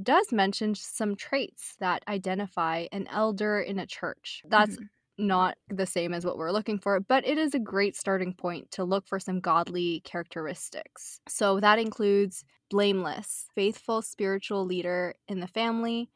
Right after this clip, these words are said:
Speaker 1: not overbearing, not quick-tempered, not given to drunkenness, not violent,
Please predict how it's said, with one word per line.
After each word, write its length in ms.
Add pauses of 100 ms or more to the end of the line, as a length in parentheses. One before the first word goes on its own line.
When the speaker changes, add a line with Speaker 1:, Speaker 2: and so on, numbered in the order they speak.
(100)
Speaker 1:
not 240
overbearing, 880
not 320
quick-tempered, 800 (140)
not 320
given 280
to 120
drunkenness, 840 (100)
not 280
violent, 640